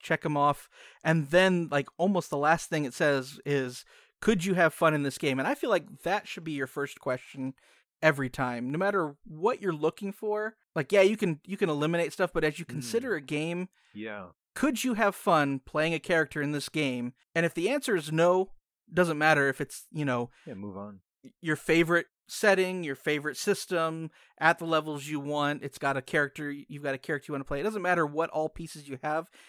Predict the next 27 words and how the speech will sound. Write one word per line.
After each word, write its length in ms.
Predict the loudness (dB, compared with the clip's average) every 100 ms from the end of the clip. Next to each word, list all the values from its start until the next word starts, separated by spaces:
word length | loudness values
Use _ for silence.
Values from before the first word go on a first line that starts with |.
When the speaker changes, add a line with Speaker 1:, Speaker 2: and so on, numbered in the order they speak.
| -20 _
Speaker 1:
If 60 |
you're 80 | -6
not 100 | -2
gonna 120 | 2
have 100 | 0
fun 260 | 2 -2 -2
doing 280 | -2 -2 -2
it, 160 | -6 -8 _ _ _
why 220 | -4 -2
do 180 | 0 0
it? 120 | -2 -8 _ _ _
Speaker 2:
Yeah, 200 | -10 -8 -12 _
yeah, 200 | -20 -20 -20
for 140 | -18
sure. 260 | -14 -14 -14 _ _ _ _ -20 -20 _ _
No, 200 | -6 0
that's 160 | 0 0
true. 160 | 0 0
I 20 |
mean, 160 | 0 -2
there 100 | -4
will 80 |
be 140 | -2 -4
other 180 | -4 -8
games. 400 | -12 -14 -18 -20 _ -4
Speaker 1:
Oh, 100 | -2
yeah. 200 | -2